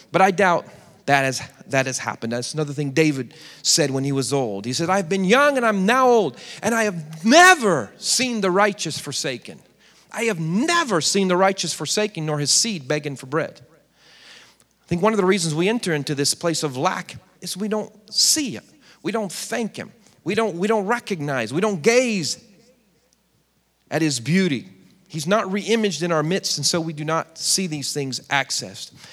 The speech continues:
So what I wanna ask you to do, just for a couple of moments here, just using these very examples, you gotta watch, it'll just change the atmosphere even corporately in this place here. In fact, just if you,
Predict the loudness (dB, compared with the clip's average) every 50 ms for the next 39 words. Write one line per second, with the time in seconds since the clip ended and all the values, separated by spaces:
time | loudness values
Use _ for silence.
0 | -20 -18 -12 -10 -6 -4 -2 0 2 2 4 4 4 4 2 2 0 -2 -2 -2
1 | -2 0 -2 -2 0 -2 -2 -4 -2 -4 -2 -2 -4 -4 -6 -12 -20 -20 -20 -16
2 | -12 -8 -8 -4 0 0 0 2 2 0 2 4 4 4 2 2 0 -2 -4 -6
3 | -6 -8 -8 -10 -12 _ _ _ _ _ _ _ _ _ _ _ _ _ _ _
4 | _ _ _ -18 -10 -4 -4 -2 -2 0 -2 0 0 0 0 0 -2 0 2 2
5 | 2 2 0 -2 -4 -2 -2 0 0 0 -2 -6 -10 -10 -10 -10 -10 -12 -14 _
6 | _ -20 -20 -20 -20 -20 -20 _ _ -2 0 2 4 4 4 2 2 0 -2 -2
7 | -2 -2 -4 -4 -2 -4 -4 -4 -4 -4 -4 -6 -4 -2 -2 -2 -4 -6 -8 -8
8 | -6 -6 -6 -6 -6 -8 -10 -6 -6 -6 -6 -6 -10 -8 -8 -6 -6 -6 -6 -6
9 | -8 -8 -8 -10 -10 -10 -10 -12 -14 -14 -16 -20 -20 -20 _ _ _ _ _ _
10 | _ _ _ _ _ _ _ _ _ _ _ _ -20 _ -20 -20 -14 -8 -8 -4
11 | -2 0 0 0 -2 -2 -4 -4 -4 -6 -10 -14 -14 -10 -8 -8 -8 -8